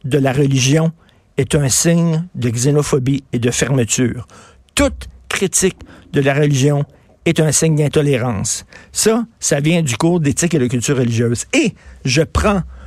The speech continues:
quelques secondes pour vous parler de Tout le monde en parle rapidement hier, où on a semblé dire que j'étais sexiste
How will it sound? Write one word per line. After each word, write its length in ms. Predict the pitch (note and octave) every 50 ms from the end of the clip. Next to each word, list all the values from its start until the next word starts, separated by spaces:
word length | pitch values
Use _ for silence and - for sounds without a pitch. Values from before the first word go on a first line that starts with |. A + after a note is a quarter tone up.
| - - - - - -
quelques 360 | - F3 F3 D#3 - D#3+ D3
secondes 640 | - - B2+ B2 - C#3 D3 D3+ D#3 D3+ D3+ D#3 - - - - - - - - - _ -
pour 120 | D3 B2
vous 100 | B2+ C#3
parler 280 | - D#3+ D3 D3+ F3+ F3
de 80 | D#3+
Tout 120 | C#3+ - D3+
le 60 | D3
monde 120 | D3 D3+
en 140 | D#3 C#3+ B2+
parle 240 | - E3+ E3+ E3 -
rapidement 500 | - F#3+ F3 - F3+ D#3+ E3 E3 F3+ E3 -
hier, 540 | E3+ C#3+ C3 B2+ C#3+ D3+ D#3 D#3 D#3+ E3+ D#3+ - _ - - - - - - - - - - -
où 260 | - A3+ A#3 B3+ - -
on 120 | F3+ F3 E3+
a 60 | E3+
semblé 480 | D#3+ - - B3 A#3 A#3 A3+ G3 F#3 F3
dire 540 | C#3 A#2 A#2+ E3+ F#3+ G3 G3+ G#3+ A3 G3 - - -
que 180 | - F3 E3+
j'étais 260 | D3+ D#3+ D3 - - D3
sexiste 960 | - - - - - - - - - - A3 A3+ A3 - - - - F#3+